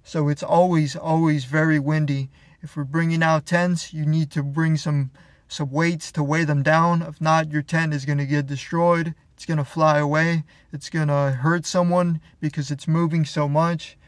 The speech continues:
So you definitely need to bring down some weights to make sure that your tent doesn't, doesn't break and fly away and hurt someone.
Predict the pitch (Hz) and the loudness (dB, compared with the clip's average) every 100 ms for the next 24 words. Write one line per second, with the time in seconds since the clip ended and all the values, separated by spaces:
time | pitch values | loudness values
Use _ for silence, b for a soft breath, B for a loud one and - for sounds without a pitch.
0 | b b - 147 139 135 151 175 165 160 | b b -10 -8 -4 0 0 0 0 2
1 | 156 156 147 156 156 147 151 151 139 139 | 2 2 0 0 0 2 2 2 0 -6
2 | 139 156 156 - - b b b 151 143 | -2 -2 -2 -6 -20 b b b -6 -2
3 | 156 - 160 147 143 135 139 - 160 156 | -2 0 0 2 0 0 -4 0 0 0
4 | 156 143 147 143 b b b b 143 143 | -2 -2 -2 -6 b b b b -6 -4
5 | 143 143 160 165 160 156 139 156 156 151 | -2 0 2 2 0 -4 0 4 6 6
6 | 143 156 151 139 165 151 - 147 139 139 | 4 0 0 0 0 -2 -4 -4 -2 -2
7 | 139 | -4